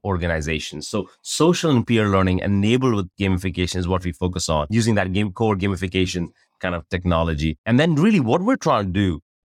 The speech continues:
is have a three-pronged approach to learning inside companies. So it's not just H R led, it's gotta be employee led, which we talked about earlier, helping people find schedules in their busy, time for learning in their busy schedules,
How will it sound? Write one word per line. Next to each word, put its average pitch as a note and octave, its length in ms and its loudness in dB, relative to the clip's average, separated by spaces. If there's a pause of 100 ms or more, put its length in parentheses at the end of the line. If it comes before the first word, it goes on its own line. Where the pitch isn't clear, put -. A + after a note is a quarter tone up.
(140)
is G2 460 -2 (140)
have A#2+ 280 -2
a A2+ 80 0
three-pronged G2+ 600 0
approach F#2 380 -2
to F#2 80 -4
learning F2+ 220 0
inside D#2+ 360 -4
companies. D2+ 420 -6
So F2+ 260 -4 (360)
it's - 180 -4
not C#3+ 260 2
just C#3 240 -4
H G2+ 220 -4
R E2+ 160 0
led, D2+ 280 -6 (300)
it's G2 160 -6
gotta C3 260 0
be C#3+ 120 4
employee G2+ 400 2
led, E2+ 340 0 (340)
which G2 200 -6
we G2+ 80 -2
talked F#2 280 0
about F2 240 -2
earlier, F2 520 0 (160)
helping G2+ 380 -2
people F#2 240 -2
find E2+ 300 -2
schedules E2+ 560 -2 (440)
in F#2+ 100 0
their F2+ 140 2
busy, F2 540 -2 (100)
time A2+ 200 0
for G#2 140 -2
learning F#2+ 260 2
in F2 60 2
their E2 120 0
busy E2 300 0
schedules, D#2+ 520 -4